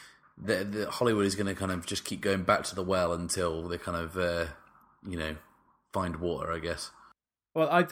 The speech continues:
Speaker 2: I, uh, crunched some numbers earlier today, and I decided that I was gonna try and work out, uh, in, in the limited time I have, I think I did it in about half an hour, so I'm,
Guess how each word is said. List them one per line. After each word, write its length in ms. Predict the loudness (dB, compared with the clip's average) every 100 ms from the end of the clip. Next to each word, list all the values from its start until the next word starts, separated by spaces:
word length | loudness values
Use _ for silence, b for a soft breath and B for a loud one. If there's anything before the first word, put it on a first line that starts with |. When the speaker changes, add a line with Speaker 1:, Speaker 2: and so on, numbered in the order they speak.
| 6
Speaker 2:
I, 380 | 6 8 6
uh, 200 | 6 4 2
crunched 360 | 0 -2 -2
some 140 | -4 -4
numbers 260 | -2 -2
earlier 260 | 0 0 -2
today, 420 | -4 -2 -2 -2
and 100 | -2
I 100 | -4
decided 480 | -2 6 6 6 2
that 80 | 0
I 40 |
was 80 | 0
gonna 180 | 0 -2
try 240 | 2 4
and 160 | 4 2
work 240 | 2 2
out, 340 | 2 2 0 -6 _ _
uh, 260 | -4 0 2
in, 300 | 4 4 2 0
in 320 | -2 0 -6 _ _
the 80 | 0
limited 400 | 2 2 0 -4
time 260 | 0 2
I 100 | 2
have, 240 | 2 0 -2
I 40 |
think 160 | -4 -2
I 60 |
did 140 | -2 -2
it 60 |
in 40 | 0
about 200 | 0 2
half 260 | 2 2
an 60 | -2
hour, 220 | -2 -2
so 140 | -4 -4
I'm, 240 | -4 -6